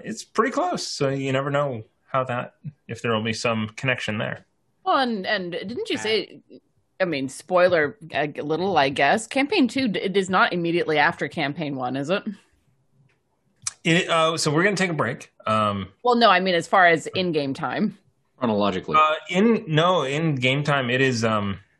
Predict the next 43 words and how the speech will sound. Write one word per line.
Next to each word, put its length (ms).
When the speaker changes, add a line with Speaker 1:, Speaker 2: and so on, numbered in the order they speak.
Speaker 1:
uh, 280
it's, 320
I, 280
I 180
don't 280
know 200
exactly 360
when. 240
It's 460
Speaker 3:
Hmm. 340
Speaker 1:
gonna 200
be 100
separate. 420
It's, 300
there's, 580
it's 160
a 40
Speaker 3:
Oh. 20
Speaker 1:
different 320
timeline. 680
Um, 220
it 120
runs 420
concurrently 480
with 180
the 140
Guild 260
of 80
the 60
Five 260
E's. 240
So 100
if 140
you 80
are 80
a 40
patron, 360
you 80
get 120
to 40
play 180
in 100
that. 180